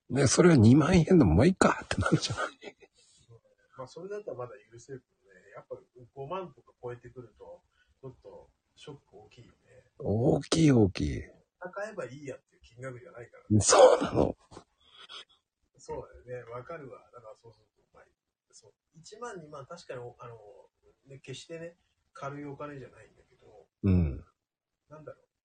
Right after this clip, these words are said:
Speaker 1: 諦めがつくっていうかさ。
Speaker 2: あ、そうそうそう。でもそれが十回から二十回とか三十回ぐらい使えたらラッキーと思う。
Speaker 1: ああ。
Speaker 2: 大体三年ぐらいから四年ぐらい使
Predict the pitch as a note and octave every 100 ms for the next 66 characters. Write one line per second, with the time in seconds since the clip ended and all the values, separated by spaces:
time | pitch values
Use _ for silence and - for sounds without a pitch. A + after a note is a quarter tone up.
0 | _ _ _ _ - C3+ F#3+ G#3 G3+ F#3+
1 | F#3 - C3 _ _ _ _ _ - _
2 | _ _ _ _ _ _ _ _ _ _
3 | C3 A#2 A2+ F#2+ E2 - - - - -
4 | - - F#3 D#3+ D#3 D#3 - F2 D#2 G#2
5 | - C3 A#2 D2 D#2+ F#2 B2 - - D#2
6 | - - - B2 C3 B2 B2 A2+ E2+ -
7 | - D2+ - - - - E2+ - D2+ -
8 | - - _ _ _ _ _ _ _ _
9 | _ _ _ _ A#2 A#2 - _ _ _
10 | _ _ _ _ _ _ _ _ _ _
11 | _ _ _ _ _ _ _ _ _ _
12 | _ _ _ _ - - - - - -
13 | - - - - - - - - - A#2+
14 | C3+ C3+ C3 B2+ B2 G2 F2 - C#2+ C#2+
15 | F#2 A#2 B2+ D#2+ -